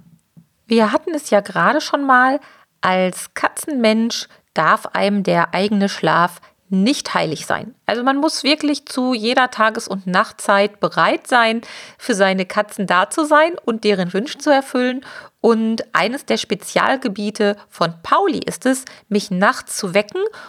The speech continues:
um mich zum Fressnapf zu führen, der noch gut gefüllt ist. Und er zeigt mir dann ganz stolz seinen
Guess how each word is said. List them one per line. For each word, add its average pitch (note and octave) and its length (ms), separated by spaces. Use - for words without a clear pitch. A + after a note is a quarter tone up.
um F#4 160
mich D4 220
zum G3+ 180
Fressnapf A#3 560
zu - 160
führen, C#4+ 340
der G3+ 460
noch F3+ 240
gut C#4 240
gefüllt F#3 400
ist. - 320
Und F#4 160
er D4 120
zeigt A#3+ 320
mir A#3+ 60
dann G#3 220
ganz F#3+ 220
stolz A3 480
seinen F#3+ 400